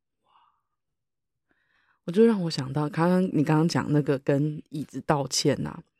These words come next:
我小的时候，我爸妈曾经送我去参加营队，过夜的营队。其实我没有很想去，因为我觉得在家里很舒服。对，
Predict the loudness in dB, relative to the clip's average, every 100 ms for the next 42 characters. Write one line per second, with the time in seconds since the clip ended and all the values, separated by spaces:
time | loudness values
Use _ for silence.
0 | _ _ _ -2 2 2 0 -2 -4 -6
1 | -4 -2 -2 -4 _ _ _ -2 2 4
2 | 2 0 -2 -2 -2 -2 -2 -2 -6 -8
3 | -8 -6 -6 -4 -4 -8 -10 -14 -14 -10
4 | 2 2 2 -10 _ _ 2 4 4 2
5 | -2 -6 -8 -6 -2 -4 -6 _ _ _
6 | _ _ -4 0 -2 -4 _ 4 6 4
7 | 2 -2 -4 -6 -4 -2 -2 -4 2 2
8 | 4 2 2 4 4 4 0 -2 -4 -4
9 | -4 -8 -10 -12 -14 _ _ _ 0